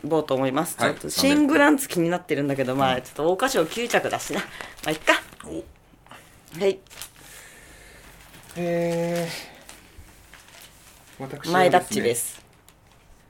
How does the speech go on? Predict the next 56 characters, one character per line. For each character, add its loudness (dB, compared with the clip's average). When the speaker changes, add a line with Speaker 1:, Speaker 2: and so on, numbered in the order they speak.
Speaker 2:
や -6
っ -8
ぱ -6
硬 -4
い 0
な -6
と -12
Speaker 1:
う -4
ん。 -2
Speaker 2:
思 -2
い 0
ま 0
す -8
け 0
ど、 2
Speaker 1:
う -4
ん。 -4
Speaker 2:
こ -10
こ -2
や 2
っ -8
ぱ 4
硬 2
い -4
け 2
ど 0
勝 4
負 0
に -4
行 -10
き -18
た -2
い。 -6
Speaker 1:
は 6
い。 0
Speaker 2:
と -2
い -
う 2
こ 4
と 2
で、 -4
名 6
称 4
勝 12
負。 10
Speaker 1:
<laughs> -
マ 12
ジ 8
で？ 12
<laughs> -
行 0
っ -16
た 12
ね。 12
Speaker 2:
は 0
い。 -6